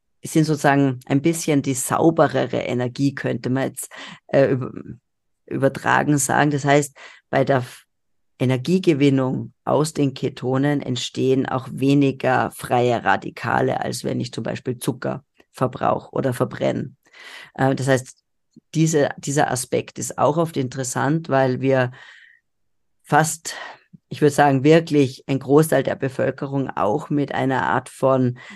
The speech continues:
ähm, niederschwelligen Entzündung im Körper herumläuft. Ja. Das ist jetzt nichts, was sich wahnsinnig jetzt äußert in Gesch-, Gesch-, in einer Rötung, ja, oder unglaublich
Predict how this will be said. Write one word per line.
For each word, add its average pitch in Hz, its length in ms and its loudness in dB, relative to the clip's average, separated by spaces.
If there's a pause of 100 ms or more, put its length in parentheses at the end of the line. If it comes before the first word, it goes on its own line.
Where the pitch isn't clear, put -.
(520)
ähm, 127 640 2 (120)
niederschwelligen 143 920 2
Entzündung 139 800 2 (100)
im 127 200 -2
Körper 120 640 -2 (300)
herumläuft. 123 920 0
Ja. 135 200 4 (220)
Das 135 140 -8
ist 160 140 4
jetzt 160 220 0
nichts, 185 380 -2 (220)
was 147 200 2
sich 143 200 -2
wahnsinnig 147 720 0 (280)
jetzt 127 240 0
äußert 143 460 4
in 123 360 -2 (560)
Gesch-, - 520 -2 (260)
Gesch-, - 260 -8 (200)
in 135 160 4
einer 127 300 0
Rötung, 170 720 6 (120)
ja, 139 240 0
oder 131 500 2
unglaublich 139 920 0